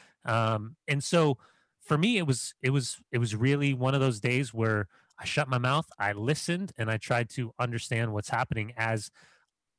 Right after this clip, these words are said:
for me, as a forty-five-year-old man from Southern California, I don't know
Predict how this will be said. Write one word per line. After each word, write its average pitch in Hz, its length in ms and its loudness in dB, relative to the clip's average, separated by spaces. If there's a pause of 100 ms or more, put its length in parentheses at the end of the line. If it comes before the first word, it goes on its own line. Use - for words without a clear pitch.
(200)
for - 240 -4
me, 127 200 2
as 131 160 0
a 131 180 0
forty-five-year-old 160 720 0
man 156 280 -2
from 127 220 -4
Southern 160 280 -2
California, 143 640 -2
I 120 180 -2
don't 139 220 2
know 131 220 2